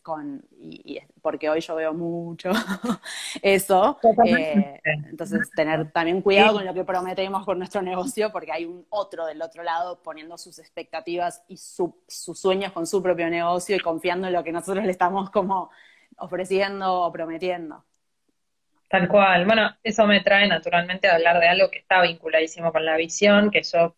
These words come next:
Speaker 2: como lo trabajo mucho también, que es la, que es la promesa de valor, ¿no? Es como el reconocer cuál es el valor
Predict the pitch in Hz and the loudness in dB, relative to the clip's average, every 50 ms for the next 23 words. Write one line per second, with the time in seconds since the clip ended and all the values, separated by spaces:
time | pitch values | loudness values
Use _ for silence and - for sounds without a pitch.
0 | _ _ - 165 160 160 160 165 165 - 165 170 170 - 180 175 170 170 170 - | _ _ -10 -8 -6 -6 -6 -4 2 4 4 4 4 2 -8 -10 -6 -4 0 0
1 | 165 185 196 202 202 180 180 - - - - 185 185 - 165 175 175 190 - - | 2 2 2 2 2 2 0 -2 -2 -2 -4 -2 0 2 2 2 0 0 0 2
2 | 202 175 160 151 147 151 170 175 165 156 - - _ - 180 214 233 233 - - | 4 6 6 6 6 6 6 6 6 6 4 -4 _ -6 -4 -2 -2 -2 -2 -2
3 | 190 175 170 165 - 170 165 - 165 165 160 - - 202 202 202 - 185 175 185 | 0 0 0 2 2 0 2 0 0 0 0 2 4 2 2 4 4 2 2 2
4 | 185 - - 202 185 175 165 160 165 170 175 202 226 285 330 | 0 -2 -4 -2 2 2 4 4 4 4 4 4 4 4 0